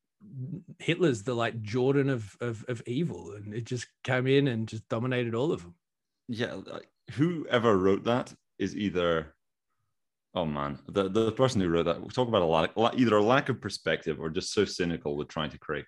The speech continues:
Speaker 2: clickbait.
Speaker 1: Pretty true though, to be fair. How many
Speaker 2: Mm.
Speaker 1: times you get talking about it, and someone ultimately just goes, "Yeah, man, they're like, they're Nazis,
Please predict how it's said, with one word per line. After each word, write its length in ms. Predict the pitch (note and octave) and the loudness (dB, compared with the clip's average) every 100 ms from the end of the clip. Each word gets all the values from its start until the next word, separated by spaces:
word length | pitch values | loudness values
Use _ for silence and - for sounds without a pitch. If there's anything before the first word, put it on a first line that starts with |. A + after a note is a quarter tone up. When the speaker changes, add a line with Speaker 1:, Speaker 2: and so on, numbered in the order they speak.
| - | -10
Speaker 2:
clickbait. 360 | - - - - _ _ | -10 -8 -12 -12 _ _
Speaker 1:
Pretty 200 | - F3+ | 0 0
true 280 | C#3+ C3+ C3 | 0 0 0
though, 180 | A2 G2+ | -2 -6
to 80 | G2+ | -10
be 120 | G2+ | -10
fair. 320 | - G#2+ G#2+ - - - - - - | -6 -6 -8 -16 -20 -20 -20 -20 -6
How 80 | C#3 | 2
many 140 | C#3+ C#3+ | 4 6
Speaker 2:
Mm. 60 | |
Speaker 1:
times 360 | E3+ D#3+ C#3+ B2 | 6 6 4 0
you 80 | B2 | 2
get 300 | D3 C#3 D3+ | 2 2 2
talking 260 | C#3 C#3 | 4 4
about 220 | B2+ B2 | 4 0
it, 80 | A#2+ | -2
and 280 | B2 C3+ C3+ | -2 -2 0
someone 360 | C3+ D#3+ D#3+ D3 | 2 4 6 4
ultimately 440 | C#3 C#3+ C#3 B2+ | 2 2 2 0
just 160 | A#2+ A2+ | -2 -4
goes, 260 | A2 A2+ - _ - _ - | -4 -4 -10 _ -20 _ -8
"Yeah, 160 | G#2+ | -8
man, 320 | G2+ F#2+ F#2+ - | -8 -10 -12 -12
they're 100 | G2+ | -10
like, 220 | G2+ - - | -10 -12 -12
they're 100 | G2+ | -14
Nazis, 720 | G2 G2 - - F2+ - - | -12 -12 -12 -14 -14 -16 -18